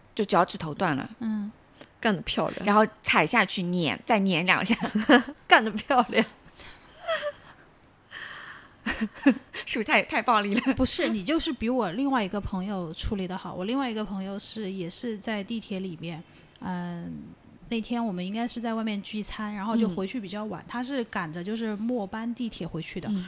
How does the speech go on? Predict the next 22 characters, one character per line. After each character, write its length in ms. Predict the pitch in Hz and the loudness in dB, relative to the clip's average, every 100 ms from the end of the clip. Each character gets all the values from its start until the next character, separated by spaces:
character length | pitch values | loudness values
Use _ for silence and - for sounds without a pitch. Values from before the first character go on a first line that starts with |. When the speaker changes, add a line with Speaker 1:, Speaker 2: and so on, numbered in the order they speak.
| - | -8
Speaker 2:
然 100 | - | -4
后 140 | 226 220 - - | -2 -2 -6 -2
末 120 | 302 | 0
班 180 | 285 294 | 0 0
地 120 | 285 | -2
铁 180 | - 185 | -4 -4
我 60 | |
们 120 | 180 | -4
一 80 | 202 | -4
般 160 | 214 220 | -2 -2
就 140 | 214 | -2
知 160 | 185 196 | -2 -4
道 220 | 208 185 | -2 -4
车 160 | - 220 | -4 -4
厢 160 | 233 | -2
里 40 | 208 | -2
面 140 | 185 | -2
没 140 | 170 | -2
有 120 | 190 262 | -2 -4
几 160 | - | -4
个 140 | 165 135 | -8 -8
人 160 | 120 | -10